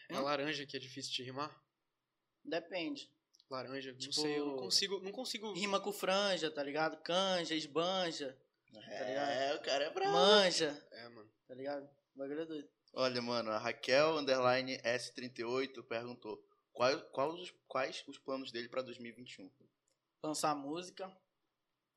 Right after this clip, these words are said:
Speaker 1: Ah,
Speaker 2: Fa-
Speaker 1: música?
Speaker 2: É, não, lançar músicas, tá ligado?
Speaker 1: Ah, tá.
Speaker 3: Uhum.
Speaker 2: É, fazer live de Free Fire.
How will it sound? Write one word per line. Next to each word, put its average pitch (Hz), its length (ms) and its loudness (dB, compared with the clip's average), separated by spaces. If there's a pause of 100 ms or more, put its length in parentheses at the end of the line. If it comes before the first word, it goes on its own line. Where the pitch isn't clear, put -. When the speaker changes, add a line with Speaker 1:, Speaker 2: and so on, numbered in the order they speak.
(280)
Speaker 1:
Ah, 147 160 2
Speaker 2:
Fa- 139 60 2
Speaker 1:
música? 147 320 -4 (180)
Speaker 2:
É, 143 220 -6 (160)
não, 151 260 -2
lançar 147 240 -4
músicas, 175 500 -12
tá - 100 -10
ligado? 135 260 -4 (100)
Speaker 1:
Ah, 120 100 -14
tá. 120 80 -12
Speaker 3:
Uhum. 147 460 -10
Speaker 2:
É, 139 680 2
fazer 147 720 -2
live 143 300 -2
de 143 80 -16
Free 151 220 -10
Fire. 170 520 -2